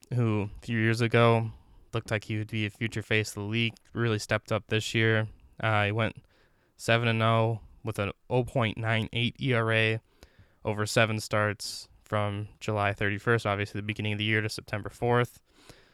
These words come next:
Uh, the next few outings weren't as strong. He finished eight and three on the year, two point oh one E R A, ninety-three strikeouts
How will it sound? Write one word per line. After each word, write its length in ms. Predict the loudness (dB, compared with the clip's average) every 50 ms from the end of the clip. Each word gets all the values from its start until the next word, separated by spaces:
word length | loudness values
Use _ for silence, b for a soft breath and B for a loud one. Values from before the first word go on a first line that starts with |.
| b b b b b b b
Uh, 340 | -2 0 2 4 4 4 2
the 160 | 0 0 0
next 220 | 2 2 2 2 0
few 200 | -2 0 2 2
outings 640 | 2 2 2 0 -2 -2 -4 -6 -8 -12 -16 -18 -16 -8
weren't 240 | -4 -2 0 0 0
as 140 | 0 -2
strong. 400 | -4 -2 0 2 2 2 2 0
He 100 | -2 -4
finished 420 | -6 -4 -2 -2 -2 -2 -4 -6 -8 -4
eight 160 | 0 0 0 0
and 140 | -4 -10
three 260 | -8 -6 -4 -2 0 0
on 140 | 0 0
the 140 | -2 -4 -6 -4
year, 360 | -4 -2 0 0 0 -2 -4 -8 -8
two 160 | -6 -4 -4
point 320 | -2 -2 -2 0 0 0 -2
oh 120 | -2 -2
one 300 | 0 0 0 0 -2 -2 -4
E 80 | -2 -2
R 180 | 0 0 2 2
A, 140 | 0 0
ninety-three 520 | 0 0 0 -2 -2 -4 -6 -6 -6 -6 -6
strikeouts 840 | -6 -6 -4 -4 -4 -4 -4 -6 -10 -10 -10 -12 -16 -16 -16 -16